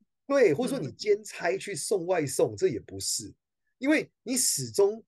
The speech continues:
Speaker 1: 并不是在做买卖，你并不是买低卖高，你还是在卖时间，只是你把你的时间用了另外一个卖法卖掉而已。
Speaker 2: 哦。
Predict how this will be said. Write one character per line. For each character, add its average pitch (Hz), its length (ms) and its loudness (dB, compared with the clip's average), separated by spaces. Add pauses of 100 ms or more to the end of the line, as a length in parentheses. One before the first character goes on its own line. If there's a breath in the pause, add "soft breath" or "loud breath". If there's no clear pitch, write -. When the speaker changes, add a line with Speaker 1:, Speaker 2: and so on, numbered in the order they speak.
(140)
Speaker 1:
并 196 240 -4
不 127 160 -10
是 143 220 -6
在 143 160 0
做 139 160 -2
买 95 200 -8
卖， 92 260 -10 (240)
你 131 100 -4
并 185 200 -2
不 156 80 0
是 190 160 -2
买 110 260 -4
低 135 180 -6
卖 123 200 0
高， 104 160 -4
你 101 60 -8
还 127 60 -4
是 156 60 -2
在 202 80 2
卖 190 140 2
时 113 200 -6
间， 113 280 -2 (540)
只 151 100 -6
是 165 260 0 (160)
你 190 140 -2
把 202 160 4
你 190 100 -2
的 117 100 -6
时 127 260 -6
间 160 200 -2
用 165 140 -2
了 139 80 0
另 156 180 -2
外 165 80 4
一 147 40 2
个 135 80 -4
卖 127 180 -2
法 92 140 -10
卖 113 180 -4
掉 107 340 -6
而 - 60 -20
已。 - 60 -20 (760)
Speaker 2:
哦。 214 640 -2